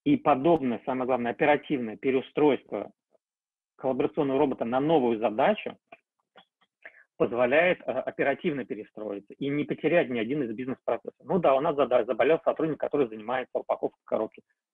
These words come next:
Ну и что? Мы перестроили нашего робота на упаковку коробки. Бизнес не пострадал. А, на этих слайдах представлены типичные, да, вот типичные решения, которые сейчас очень широко используются. Это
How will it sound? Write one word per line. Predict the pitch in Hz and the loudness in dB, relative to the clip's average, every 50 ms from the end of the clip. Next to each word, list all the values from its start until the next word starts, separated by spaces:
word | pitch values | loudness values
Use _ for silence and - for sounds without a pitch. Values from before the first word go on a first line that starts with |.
| - | -4
Ну | - 147 180 - - | -2 -2 -2 -2 -4
и | - | -8
что? | - - - _ - - - 98 - _ _ _ _ - | -10 -10 -10 _ -6 -4 -4 -4 -6 _ _ _ _ -2
Мы | 147 143 | -2 0
перестроили | - 143 123 135 - - 151 131 131 123 117 | 2 2 2 2 0 2 2 2 4 4 2
нашего | 113 120 113 - - - 131 113 110 110 113 139 | 0 0 -4 -6 -6 -6 -2 0 0 2 4 4
робота | 202 220 214 202 - | 6 6 4 2 0
на | 139 127 110 | 0 -4 -4
упаковку | - - - - 151 - - 151 | -4 -6 -6 -6 -6 -6 -6 -10
коробки. | - - 127 120 113 - - - | -6 -4 -2 -2 -2 -4 -6 -14
Бизнес | 107 101 101 101 101 113 123 147 170 - - | -14 -14 -12 -8 -4 -2 -2 -2 -2 -4 -6
не | 160 | -10
пострадал. | - - - - 120 123 117 104 90 85 _ _ _ _ _ _ _ _ _ _ _ - - - - - - - - - - - _ _ _ - | -10 -10 -8 -4 -4 -2 -2 -2 -4 -6 _ _ _ _ _ _ _ _ _ _ _ -20 -20 -20 -20 -20 -20 -20 -20 -20 -20 -20 _ _ _ -2
А, | 160 127 131 131 127 131 | 2 4 4 4 4 2
на | 135 151 175 196 | 0 0 0 -2
этих | 190 190 151 - | -2 -4 -6 -2
слайдах | - 220 240 233 196 175 - | 2 2 4 4 2 -2 -4
представлены | - 147 - _ - 196 202 196 196 185 170 156 156 | -4 -8 -8 _ 2 2 2 4 2 0 0 -2 -4
типичные, | - - 185 151 - 214 208 190 - - - - 131 117 113 98 98 | -2 -4 -6 -4 0 2 2 2 0 -2 -8 -6 -6 -6 -6 -6 -4
да, | 101 113 135 151 | 0 0 2 2
вот | 131 127 120 - | 2 0 -2 -2
типичные | - 135 - - 160 147 - - 131 117 113 | -4 -8 -4 -4 -4 -4 -4 -6 -4 -2 -2
решения, | 107 123 - - - - 190 202 208 175 143 - | -2 -2 -4 -6 -2 2 4 4 4 4 0 0
которые | - 120 110 - - 156 175 170 143 123 - - | 0 0 0 2 2 2 4 4 2 2 0 -4
сейчас | 131 104 - - 156 165 175 - - | -8 -8 -4 2 2 2 2 2 -6
очень | - - - 120 | -20 -20 -18 -14
широко | - - 117 117 110 - - 147 - - | -6 -4 -4 -4 -4 -2 -2 -2 -2 -2
используются. | 127 - _ _ - 135 135 123 104 104 101 _ _ _ - | -10 -16 _ _ 0 2 2 2 0 -2 -8 _ _ _ -2
Это | 156 156 - - - 101 | -2 -2 -2 -4 -10 -10